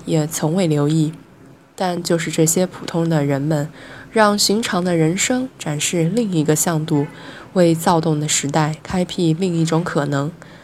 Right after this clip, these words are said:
她可能是在十八个路人蓦然经过后救起受伤女童的陈贤妹，她可能是哥哥遭遇车祸后赶来的结清农民工工资的信义兄弟，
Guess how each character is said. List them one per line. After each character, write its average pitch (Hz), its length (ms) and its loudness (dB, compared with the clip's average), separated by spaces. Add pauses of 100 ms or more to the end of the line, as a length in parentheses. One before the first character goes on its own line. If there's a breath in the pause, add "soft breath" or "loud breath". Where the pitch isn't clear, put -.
(280 loud breath)
她 320 140 -2
可 311 160 -2
能 156 300 0
是 180 200 -4
在 160 200 2
十 156 180 -4
八 175 180 2
个 170 220 0
路 170 240 0
人 147 340 0
蓦 208 160 0
然 151 300 0
经 226 220 -2
过 185 320 2
后 165 360 -2
救 165 240 0
起 160 240 -4
受 170 220 0
伤 185 220 -4
女 160 100 -4
童 147 180 -4
的 151 80 -2
陈 160 240 -2
贤 165 220 0
妹， 175 300 -2 (440 loud breath)
她 160 160 -4
可 160 180 0
能 143 280 -2
是 - 160 -6
哥 190 220 0
哥 156 200 0
遭 180 280 0
遇 160 80 -2
车 220 180 -2
祸 208 160 0
后 156 300 -2
赶 147 200 -4
来 143 140 -2
的 160 160 0
结 156 220 4
清 226 260 -2
农 170 140 2
民 180 160 -2
工 214 180 -2
工 240 180 -2
资 240 220 0
的 175 140 4
信 185 240 0
义 165 120 2
兄 233 300 2
弟， 156 220 0